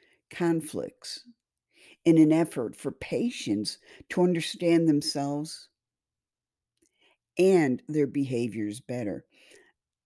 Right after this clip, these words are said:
The patients are encouraged to substitute excessively dramatic speech for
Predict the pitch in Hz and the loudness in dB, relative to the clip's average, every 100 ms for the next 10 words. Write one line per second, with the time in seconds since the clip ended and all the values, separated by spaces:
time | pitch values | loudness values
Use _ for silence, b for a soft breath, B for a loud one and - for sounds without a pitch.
0 | _ _ _ _ 160 190 196 _ _ _ | _ _ _ _ -8 -8 -8 _ _ _
1 | _ - - 330 320 302 - 131 135 - | _ -10 2 4 4 2 0 2 2 -2
2 | _ - 151 151 151 147 - b b b | _ -6 -2 0 0 -2 -6 b b b
3 | b _ - 156 143 135 - 214 220 160 | b _ 2 4 4 0 -6 -6 0 2
4 | 127 107 147 - _ _ 330 330 - - | 2 -2 -12 -16 _ _ -20 -20 -16 -6
5 | 165 151 139 127 - _ _ _ _ _ | 0 4 4 0 -8 _ _ _ _ _
6 | - - 175 170 - 170 160 - 156 156 | -12 -2 -2 -2 -6 -6 -6 -2 0 0
7 | - - 127 - - 147 - 147 147 147 | -4 -12 -10 -10 -6 -6 -6 -10 -4 -4
8 | - 127 123 120 123 107 - - 139 131 | -4 -4 -2 -2 -4 -6 -12 -6 -4 -4
9 | 127 - _ _ _ _ _ _ _ - | -6 -18 _ _ _ _ _ _ _ -12
10 | 185 190 190 196 | -6 -4 -4 -4